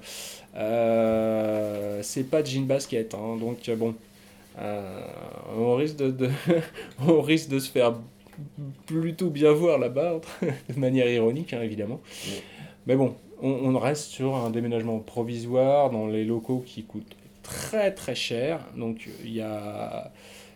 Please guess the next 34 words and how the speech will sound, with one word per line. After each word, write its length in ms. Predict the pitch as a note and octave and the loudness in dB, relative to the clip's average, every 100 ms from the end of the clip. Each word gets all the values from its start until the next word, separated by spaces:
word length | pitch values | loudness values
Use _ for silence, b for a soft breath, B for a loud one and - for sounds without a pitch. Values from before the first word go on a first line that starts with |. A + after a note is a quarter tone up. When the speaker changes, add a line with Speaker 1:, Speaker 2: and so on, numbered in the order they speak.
| - | -4
Speaker 1:
il 60 | |
y 40 | A#2+ | -2
a 40 | |
bien 200 | C3 D3 | 2 2
des 120 | C3+ A2 | 2 0
besoins 520 | G#2+ E3 D#3+ E3 D#3+ | 2 4 4 4 4
au 80 | C3+ | 4
niveau 260 | B2 B2+ | 2 0
groupe 320 | B2+ C3 C3+ - | 0 -2 -4 -6
que, 260 | G2+ F#2+ F#2+ | -8 -8 -8
qu'on 120 | A2+ | -6
déménage. 520 | A#2+ A2+ A2 B2 C#3 - B B - | -2 -2 0 -2 -4 -12 B B -4
Malgré 280 | A2+ A#2 A2+ | -2 0 0
tout, 120 | D3 | -2
on 140 | B2 | -2
est 80 | A2 | 0
dans 220 | A2 G#2+ | -2 -4
un 60 | G#2+ | -6
périmètre 420 | A2 G#2 A2 A2 | -4 -4 -4 -6
de 60 | G2 | -8
cinq 180 | - | -4
minutes 300 | A2 A2+ A2 | -2 -2 -2
à 60 | A2 | -4
pied. 480 | - A#2+ C3 D3 E3+ - B B B - | -8 -4 -2 -2 -6 -12 B B B -8
Euh, 320 | A#2 A2 A2 | -4 -2 -4
ce 100 | A2+ | -6
qui 180 | - C3 | -8 -2
va 200 | C3 B2+ | 4 4
poser 340 | B2+ C3+ C3 B2+ | 4 0 0 0
de 60 | |
vraies 260 | A#2 B2 B2+ | 0 0 0
questions, 380 | B2+ B2+ E3+ E3+ | 0 -4 -4 -4
c'est 140 | B2+ | -4
surtout 480 | - A#2 - D#3 | -6 -6 -4 -4